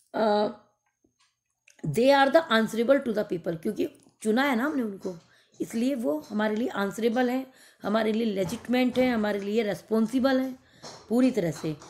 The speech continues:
इधर बात करें परमानेंट एग्जीक्यूटिव की, they are not answerable to the people, ये हमारे लिए आंसरेबल नहीं है क्योंकि हमने इनको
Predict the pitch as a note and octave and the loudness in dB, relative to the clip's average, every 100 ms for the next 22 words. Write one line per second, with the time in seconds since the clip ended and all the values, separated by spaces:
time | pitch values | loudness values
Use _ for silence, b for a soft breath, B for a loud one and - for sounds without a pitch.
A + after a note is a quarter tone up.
0 | - - - G3 G3+ G3+ A#3 - B3+ C4 | -20 -20 0 2 4 4 2 2 2 4
1 | A#3 A3 A#3 C#4 C4+ G#3 A#3+ B3 A3 A#3+ | 2 4 2 2 2 2 0 -2 -4 -2
2 | - B3+ E3+ E3+ A3+ A#3 G3+ B3+ D4+ D4+ | 0 -2 -2 2 4 4 4 4 4 2
3 | B3 B3 B3+ A#3+ C4 A#3 G3+ - A3 F#3 | 0 2 0 2 0 -2 -4 0 0 -2
4 | D#3+ E3 D3+ b b b G#3 G#3 A3 A3 | -8 -8 -10 b b b 0 2 2 2
5 | A3 G#3+ A3 - G3 F#3+ A3 A3 A3+ A#3+ | 2 2 0 -2 -2 0 0 0 2 2
6 | D4 - A#3+ C4 B3 A3+ A#3+ A3 - D#4 | 0 -2 -2 2 2 2 0 0 2 2